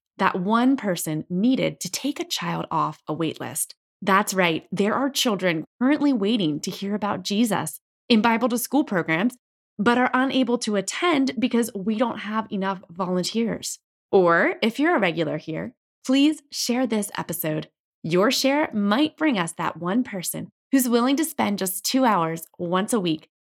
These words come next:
being a local missionary to children in public school. So without further ado, listen in as Steve talks about how we get to give back to the Lord by serving him with all our hearts, souls,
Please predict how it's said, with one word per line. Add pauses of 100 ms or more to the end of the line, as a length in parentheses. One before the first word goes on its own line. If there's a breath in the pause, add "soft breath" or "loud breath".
(180)
being
a
local
missionary
to
children
in
public
school. (280)
So
without
further
ado, (320)
listen
in
as
Steve
talks
about
how
we
get
to
give
back
to
the
Lord (100)
by
serving
him
with
all
our
hearts, (260)
souls,